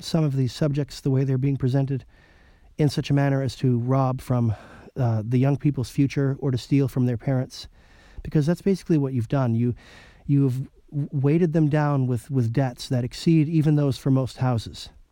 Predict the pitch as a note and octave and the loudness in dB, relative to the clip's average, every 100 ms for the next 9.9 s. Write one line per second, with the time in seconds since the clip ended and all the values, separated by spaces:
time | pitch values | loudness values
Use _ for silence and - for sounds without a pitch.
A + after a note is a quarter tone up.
0 | - - A#2 A2 D3+ C#3+ C3+ B2+ C#3 C#3 | -10 -4 -2 0 0 0 0 0 0 -2
1 | C3+ C3+ A2+ B2 C3+ B2+ B2 - B2+ B2+ | -2 -2 -4 -4 -2 -2 -2 -2 -2 -2
2 | A#2+ A#2+ B2 B2+ - _ - - - - | 0 0 -2 -6 -18 _ -20 -20 -20 -20
3 | - - - - - _ _ - _ _ | -20 -20 -20 -20 -20 _ _ -20 _ _
4 | _ _ _ _ _ _ _ C#3+ B2 A2 | _ _ _ _ _ _ _ 0 0 0
5 | - F3+ F#3 C#3+ C#3+ D#3+ F3 F3 G3+ E3+ | 2 4 4 2 2 2 0 0 0 -2
6 | - - - - - _ _ _ - C3 | -10 -20 -20 -20 -20 _ _ _ -4 -2
7 | E3 F#3+ - - - C#3 C3+ C#3+ D3+ C3 | 0 -2 -8 -18 -4 -2 -2 -2 0 0
8 | C#3+ C#3+ E3+ C3 C#3 D3+ C3+ C3+ C3+ C#3 | 2 0 0 -2 0 0 2 2 2 0
9 | C#3 C#3 C3+ B2+ B2 A2+ A#2 G#2+ D2 | 0 0 0 0 0 -2 -2 -2 -6